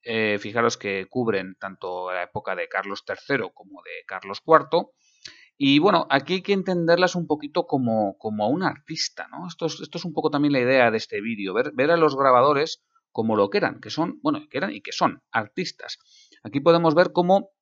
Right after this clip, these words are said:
eh, se preocupan de no repetir motivos. Los, los bustos son siempre distintos. Y bueno, pues yo, a-, viendo esto es prácticamente como que fuesen,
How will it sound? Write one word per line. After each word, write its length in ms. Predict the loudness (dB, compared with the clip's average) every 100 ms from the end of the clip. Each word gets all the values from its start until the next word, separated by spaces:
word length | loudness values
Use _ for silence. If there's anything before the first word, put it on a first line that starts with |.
| -8
eh, 300 | 0 2 2
se 220 | 0 -2 0
preocupan 720 | 0 0 0 4 4 4 0
de 120 | 2
no 180 | 4 4
repetir 520 | 4 2 -2 -4 -4
motivos. 760 | -2 -4 -6 -10 -10 -12 -14 -12
Los, 300 | -10 -8 -4
los 240 | -2 -2
bustos 400 | -2 -2 -4 -8
son 160 | -8 -10
siempre 340 | -8 -8 -8
distintos. 800 | -10 -10 -8 -6 -2 0 0 -2 -10 -20 -20 _ _ -14
Y 340 | -4 -2 0
bueno, 260 | 0 -2 -4
pues 200 | -8 -8 0
yo, 540 | 4 6 6 2 -6 -16 -10
a-, 120 | -10 -12 _
viendo 340 | -6 -2 2
esto 200 | 2 2
es 100 | -4 -4 _
prácticamente 600 | -6 -6 -2 -2 0 0
como 240 | 2 2 0
que 100 | -4
fuesen, 600 | -4 -4 -2 -4 -6